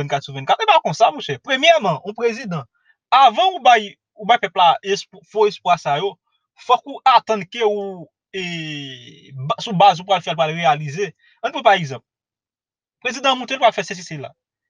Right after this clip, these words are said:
Menm dyalòg ki pa gen. Lè ta chè dyalòg, pa gen dyalòg. Tout nèg yo kouri de l. Nèg opozisyon yo kouri de l. Tout nèg kouri de l. Kounye a la ou di m, ou bezwen dyalòg nan peyi, kounye a, ou bay pèp la manti. Jovenel bay twòp manti.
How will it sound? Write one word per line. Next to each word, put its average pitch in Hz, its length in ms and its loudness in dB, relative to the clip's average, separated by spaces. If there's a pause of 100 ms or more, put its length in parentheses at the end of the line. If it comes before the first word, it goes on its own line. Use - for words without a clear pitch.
(140)
Menm 220 240 -2
dyalòg - 320 4
ki 175 140 -14
pa 147 180 4
gen. 135 160 -14 (400)
Lè 151 80 -8
ta 202 80 -2
chè 196 160 -6
dyalòg, 208 380 4
pa 151 100 2
gen 160 160 -10
dyalòg. 139 160 -8
Tout 165 140 -18
nèg 160 100 -4
yo 160 80 -14
kouri 160 240 -10
de 143 80 -8
l. - 80 -20 (1120)
Nèg 208 160 -2
opozisyon 269 480 -4
yo 226 80 -8
kouri 220 160 -8
de 180 220 -6
l. - 20 -20 (480)
Tout 311 160 -2
nèg 285 160 4
kouri 233 240 -4
de 202 220 6
l. - 20 -20 (320)
Kounye 233 240 -2
a 220 80 6
la 240 160 6
ou 220 80 -6
di 196 160 -10
m, 220 80 -14
ou 190 80 -6
bezwen 180 320 0
dyalòg 175 480 2
nan 170 160 -10
peyi, 190 160 -6
kounye 175 240 -8
a, 160 60 0 (260)
ou 156 80 -8
bay 156 120 2
pèp 151 120 -16
la 143 80 0
manti. 156 400 -10
Jovenel 233 240 -6
bay 196 160 0
twòp 170 160 -6
manti. 160 320 -12